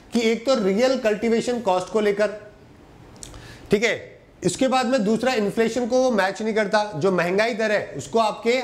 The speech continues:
hike जो है वो match नहीं कर पाता। इसके अलावा दोस्तों कोई भी incentivize है जो कि farmer को नहीं किया जाता, जैसे कि अभी हम लोग manufacturing में कर रहे हैं,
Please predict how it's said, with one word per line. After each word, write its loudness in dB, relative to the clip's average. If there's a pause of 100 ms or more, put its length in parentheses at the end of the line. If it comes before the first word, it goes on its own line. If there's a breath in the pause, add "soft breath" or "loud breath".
(120)
hike 0
जो 0
है 2
वो 0
match 0
नहीं 0
कर 0
पाता। 0 (800 loud breath)
इसके 2
अलावा 0
दोस्तों 0
कोई 2
भी -2
incentivize 0
है 2
जो 0
कि 0
farmer 0
को 0
नहीं 2
किया 0
जाता, 0
जैसे 2
कि 0
अभी 2
हम 0
लोग 0
manufacturing 0
में 0
कर 0
रहे 2
हैं, -2